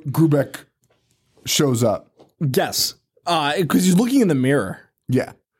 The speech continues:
Speaker 1: He's like, "Oh, yeah, Jor-El, you live in the" <laughs>
Speaker 2: Grubeck, and yeah, Grubeck's right there next to,
Speaker 1: Yeah.
Speaker 2: next to him. And I actually kinda like this scene. 'Cause
Speaker 1: It's, it's not terrible.
Speaker 2: Because, um, Jor-El's looking next to him, and there's nobody
Speaker 1: There's
Speaker 2: there,
Speaker 1: nobody.
Speaker 2: but in the reflection, there's a mirror.
Speaker 1: Yeah.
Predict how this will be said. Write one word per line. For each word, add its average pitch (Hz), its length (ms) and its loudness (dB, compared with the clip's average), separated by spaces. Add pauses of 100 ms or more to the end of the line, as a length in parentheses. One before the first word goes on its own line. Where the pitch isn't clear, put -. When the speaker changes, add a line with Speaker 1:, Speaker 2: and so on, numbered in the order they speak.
Speaker 1:
He's 127 140 -4
like, 107 160 -2
"Oh, 123 180 0
yeah, 127 200 0
Jor-El, 123 460 -2
you 151 160 0
live 143 240 2
in 139 120 2
the" 139 60 2
<laughs> 202 540 -2
Speaker 2:
Grubeck, 190 420 2
and 180 220 0
yeah, 135 180 0
Grubeck's 147 360 0
right 147 220 -2
there 120 380 -2 (180)
next 123 280 -4
to, 117 280 -2
Speaker 1:
Yeah. 143 300 -2 (300)
Speaker 2:
next 151 220 -2
to 107 80 -10
him. 101 140 -8 (380)
And 165 340 0 (140)
I 165 80 -2
actually 202 200 0
kinda 214 180 2
like 160 180 0
this 110 140 -4
scene. 101 340 -6
'Cause 156 220 2
Speaker 1:
It's, - 0 -
it's - 140 -8
not - 220 -6
terrible. 123 480 -6
Speaker 2:
Because, 185 260 -2
um, 175 400 0 (320)
Jor-El's 170 440 2
looking 151 520 2 (360)
next 139 280 -2
to 143 80 0
him, 120 160 2
and 123 240 -2
there's 139 140 2
nobody 131 240 2
Speaker 1:
There's 135 100 0
Speaker 2:
there, 131 120 0
Speaker 1:
nobody. 123 140 -2
Speaker 2:
but 135 40 -4
in 151 80 0
the 147 40 2
reflection, 139 440 0
there's 113 300 0
a 123 120 -6
mirror. 113 320 -4
Speaker 1:
Yeah. - 260 -6